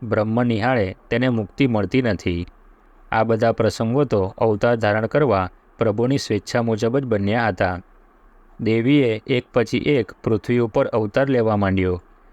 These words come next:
દેવાંગનાઓ વ્રજભૂમિમાં ગોપીઓ બની અને દેવો ગોવાળિયાઓ બન્યા. શ્રી કૃષ્ણ ભયાનક કાળમાં જન્મ્યા હતા.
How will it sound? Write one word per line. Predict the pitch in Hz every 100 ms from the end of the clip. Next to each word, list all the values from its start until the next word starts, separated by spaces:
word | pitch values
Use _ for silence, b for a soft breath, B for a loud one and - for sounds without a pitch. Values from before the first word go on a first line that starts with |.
| -
દેવાંગનાઓ | 107 107 104 107 120 131 104 - 113
વ્રજભૂમિમાં | 113 110 107 110 117 143 127 101
ગોપીઓ | 104 98 120 110
બની | 117 139 107 - b b 110
અને | 110 113
દેવો | 107 123 139 98 -
ગોવાળિયાઓ | - 110 117 143 135 120
બન્યા. | 98 95 92 87 90 - _ _ _ _ - -
શ્રી | 110 110
કૃષ્ણ | 117 110 135 107 -
ભયાનક | 117 104 104 113 120 -
કાળમાં | 110 110 135
જન્મ્યા | 117 101 104 131 127
હતા. | 101 101 90